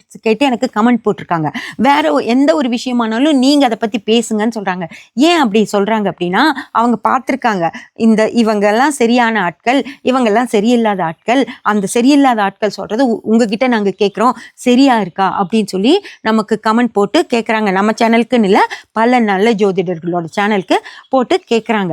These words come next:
ஓகேங்களா? அந்த மாதிரி எல்லா இடத்துலயுமே நல்லதும் இருக்கும், கெட்டதும் இருக்கும். அந்த நல்லதோட சதவீதம்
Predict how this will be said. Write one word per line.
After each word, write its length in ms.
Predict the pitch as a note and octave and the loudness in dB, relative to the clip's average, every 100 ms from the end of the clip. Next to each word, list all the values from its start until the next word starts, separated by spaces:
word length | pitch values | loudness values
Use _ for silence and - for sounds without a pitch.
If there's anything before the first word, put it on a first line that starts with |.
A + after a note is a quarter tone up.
| - | -4
ஓகேங்களா? 380 | A3 G3+ F#3+ A3+ | -4 -2 0 0
அந்த 80 | G3 | 0
மாதிரி 240 | G#3 D#4 G4+ - - | 2 0 0 -8 -2
எல்லா 440 | G#3 A#3 D4 G4+ A4+ G#4+ | 2 4 4 2 2 2
இடத்துலயுமே 500 | C4+ - B3 A3 B3 A#3 G3 | 0 -2 -2 0 0 0 0
நல்லதும் 380 | A3 G#3+ A#3+ | 0 0 0
இருக்கும், 360 | G3 F3 C#4 D#4 - | -2 -2 -2 -2 -2
கெட்டதும் 500 | F#3 - E3+ C4 C#4 E3+ | -4 -2 0 2 2 0
இருக்கும். 340 | E3 G#3+ G#3 - - | -2 -4 -4 -6 -6
அந்த 260 | A3+ G3+ | -2 0
நல்லதோட 500 | F#3 G3 C4+ F#4 E4+ | 0 0 2 4 4
சதவீதம் 640 | C4+ - B3 D4+ D#4 D#4 | 2 0 2 4 4 2